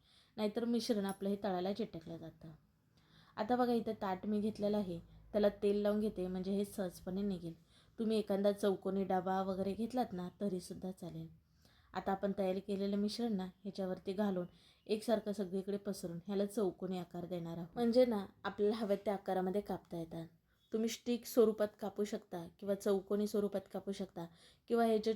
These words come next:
छोटे छोटे गोळे केलात ना आणि ते तळून घेतलात तरीसुद्धा चालेल. हे पूर्णपणे तुमची चॉईस आहे, मुलांना कुठल्या प्रकारे आवडतं त्या प्रकारे तुम्ही करून देऊ शकता. आता इथं बघा, स्पॅच्युलाच्या मदतीने छान असं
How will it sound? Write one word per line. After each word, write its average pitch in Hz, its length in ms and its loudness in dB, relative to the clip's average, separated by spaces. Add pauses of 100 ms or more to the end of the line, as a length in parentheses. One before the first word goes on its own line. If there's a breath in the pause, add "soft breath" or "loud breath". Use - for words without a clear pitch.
छोटे 208 220 0
छोटे 214 260 0
गोळे 202 320 2
केलात 196 320 0
ना 170 180 -8 (100)
आणि 180 120 -4 (100)
ते 196 160 0
तळून 190 200 2
घेतलात 185 240 -4 (100)
तरीसुद्धा 196 460 0
चालेल. 180 380 -6 (460 loud breath)
हे 220 60 -2
पूर्णपणे 214 560 2
तुमची 202 360 -2
चॉईस 208 320 0
आहे, 185 260 -4
मुलांना 202 340 2
कुठल्या 208 360 -2
प्रकारे 202 360 2
आवडतं 190 340 0
त्या 190 160 -6
प्रकारे 185 340 -6
तुम्ही 185 220 -8
करून 180 260 -6
देऊ 165 240 -2
शकता. 165 420 -10 (1200 soft breath)
आता 208 180 6
इथं 247 280 8
बघा, 185 240 0
स्पॅच्युलाच्या 190 600 -2
मदतीने 196 480 -2 (100)
छान 185 240 -2
असं 185 240 -4